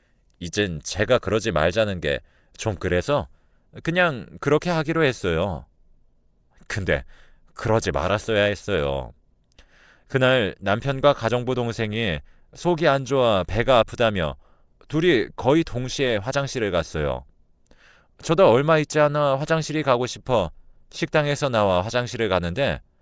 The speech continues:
둘이 식당 복도에서 몰래 있는 거예요. 너무 놀라서 복도에 몸을 숨기고 있었죠. 그제서야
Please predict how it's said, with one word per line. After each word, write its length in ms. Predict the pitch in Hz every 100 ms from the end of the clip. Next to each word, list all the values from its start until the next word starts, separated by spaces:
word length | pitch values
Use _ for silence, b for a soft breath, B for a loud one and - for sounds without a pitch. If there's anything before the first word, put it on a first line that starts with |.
| _ _ _ _ -
둘이 300 | - 127 120
식당 380 | - - 147 92
복도에서 600 | 110 - 135 127 90 73 b -
몰래 320 | 95 127 147
있는 300 | 90 110 127
거예요. 680 | 117 85 78 90 107 65 60 _ _ _ _ _ _ _ -
너무 380 | 127 135 190
놀라서 760 | 180 160 175 160 170 165 101 - -
복도에 380 | 131 175 170
몸을 260 | 123 101 135
숨기고 460 | - 165 170 156 113
있었죠. 720 | - 90 85 78 80 67 57 _ _ _ _ _ _ b b b b b b b
그제서야 680 | 101 95 107 107 85 69